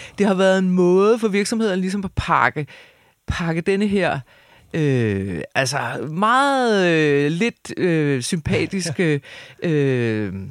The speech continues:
Speaker 1: hvad skal man sige, målsætning om bare at skaffe penge til annoncørerne. Så de sukrede pillen med alle de her
Speaker 2: <laughs>
Speaker 1: lækre videoer og, øh, powerpoints og bøger og så videre, ikke?
Speaker 2: Ja, det er sgu sjovt. Der bruges, altså, der bruger,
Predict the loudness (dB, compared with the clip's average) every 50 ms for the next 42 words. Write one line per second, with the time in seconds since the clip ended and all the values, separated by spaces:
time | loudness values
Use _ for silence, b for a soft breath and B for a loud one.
0 | -14 -14 -12 -12 -8 -8 -8 -6 -4 -2 0 2 2 2 2 2 0 0 -2 0
1 | -2 -2 -2 -2 -2 -2 -2 -4 -4 -2 -2 -4 -4 -6 -10 _ -4 -2 -2 -2
2 | -4 b b b b -14 -4 -2 -2 -2 -2 -4 -8 -10 -8 -6 -4 -4 -4 -6
3 | -6 -8 -8 -8 -8 -10 -8 -8 -6 -6 -6 -8 -8 -8 -10 -10 -10 -12 -14 B
4 | B B B B -6 -6 -4 -2 -2 -2 -2 -2 0 2 2 2 2 2 0 2
5 | 2 2 2 2 4 2 2 0 -2 -4 B B B B B 0 2 2 4 4
6 | 4 4 2 2 2 2 2 0 0 0 0 0 -2 0 0 -4 -4 -6 -4 -4
7 | -2 0 0 0 2 0 0 0 0 0 0 -2 -2 -4 B B B B B B
8 | B _ _ -8 -6 -4 -4 -4 -6 -8 -8 -10 -12 -12 -16 -18 -18 _ -4 -2
9 | -2 -2 -2 -4 -8 -8 -10 -12 -12 -10 -10 -8 -10 -10 -8 -6 -8 -6 -8 -10
10 | -12 -12 -14 -16 -16 -16 -16 -16 -16 -14 -12 -8 -6 -6 -6 -8 -10 -16 -14 -10
11 | -8 -6 -6 -6 -8 -8 -10 -10 -12 -12 -14 -14 -10 -10 -10 -10 -10 -16 _ _
12 | -10 -8 -6 -2 -2 0 0 0 0 -2 -4 -6 -4 -4 -4 -4 -2 -2 -2 -2
13 | -2 -2 -6 -8